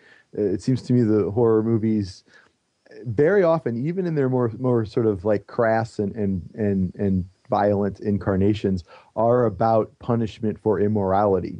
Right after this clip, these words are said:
right? I mean, this is sort of the, uh, um, the convention of a movie like Seven.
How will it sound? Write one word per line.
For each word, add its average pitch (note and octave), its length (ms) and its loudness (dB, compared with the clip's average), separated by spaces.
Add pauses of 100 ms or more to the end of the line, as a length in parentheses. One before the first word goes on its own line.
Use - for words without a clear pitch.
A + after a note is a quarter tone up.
right? F2+ 300 -2
I G2 40 -6
mean, F#2+ 140 -6
this G#2+ 220 -2
is F#2+ 100 -2
sort G#2 220 0
of F2+ 180 -2
the, F#2+ 260 4
uh, F2+ 200 0 (520)
um, F#2 480 0
the - 100 -4
convention G#2 500 -2
of G2+ 80 0
a A2 60 2
movie A#2+ 280 4
like G#2 180 0
Seven. G#2 440 -2